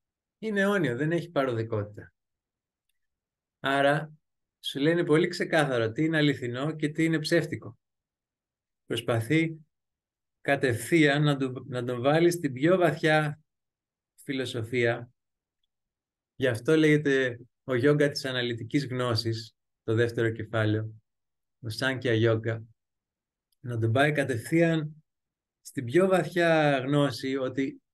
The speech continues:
υπάρχει ένα πράγμα που είναι αληθινό και που όλα τα άλλα δεν είναι αληθινά.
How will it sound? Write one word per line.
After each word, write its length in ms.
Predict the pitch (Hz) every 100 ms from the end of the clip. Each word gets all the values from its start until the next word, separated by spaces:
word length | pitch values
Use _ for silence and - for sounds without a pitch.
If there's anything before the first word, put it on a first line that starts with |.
| _
υπάρχει 500 | - 113 156 165 156
ένα 180 | 170 160
πράγμα 300 | 151 160 156
που 80 | 151
είναι 100 | 147
αληθινό 640 | 139 117 117 113 135 151 - _ _ _ _ _ _ _
και 140 | 147
που 120 | 143 143
όλα 260 | 180 190
τα 100 | 175
άλλα 180 | 175 175
δεν 160 | 196 202
είναι 100 | 165
αληθινά. 540 | 135 113 101 95